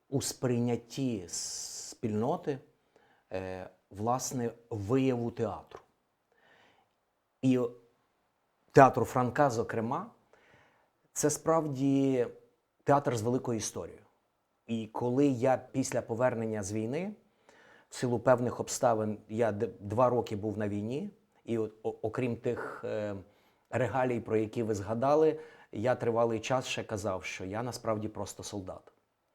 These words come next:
Я н-, не був офіцером, в мене не було офіцерської освіти, ну, в-, військової освіти,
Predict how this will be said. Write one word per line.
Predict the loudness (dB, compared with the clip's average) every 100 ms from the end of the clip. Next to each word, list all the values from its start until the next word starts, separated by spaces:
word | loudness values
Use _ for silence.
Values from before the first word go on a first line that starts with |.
| _ _ -20 _ _ 2
Я | 4
н-, | 4 0 -6 -8
не | -2 0
був | 0 -2
офіцером, | -4 -4 2 2 2 -2
в |
мене | -2 -2
не | -4
було | -2 -2 -2 -4 -6 -8 -10
офіцерської | -10 -10 -8 -8 -8 -8 -8
освіти, | -8 -6 -6 -4 -6 -4
ну, | -6
в-, | -6 -8 -4 -4
військової | -4 -6 -4 0 0 -2
освіти, | -6 -4 -4 -2 -6